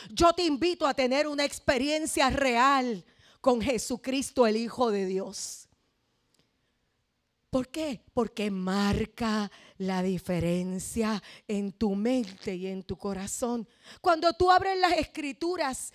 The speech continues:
y esa palabra comienza a ser revelada y tú empiezas a entender los principios del reino de Dios,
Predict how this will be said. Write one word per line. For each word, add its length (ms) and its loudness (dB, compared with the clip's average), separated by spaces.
y 120 2
esa 300 2
palabra 640 2
comienza 680 -2
a 40 -2
ser 260 0
revelada 840 0
y 140 6
tú 140 2
empiezas 520 0
a 100 -2
entender 540 0
los 180 4
principios 960 0
del 200 -4
reino 460 -4
de 140 0
Dios, 520 -6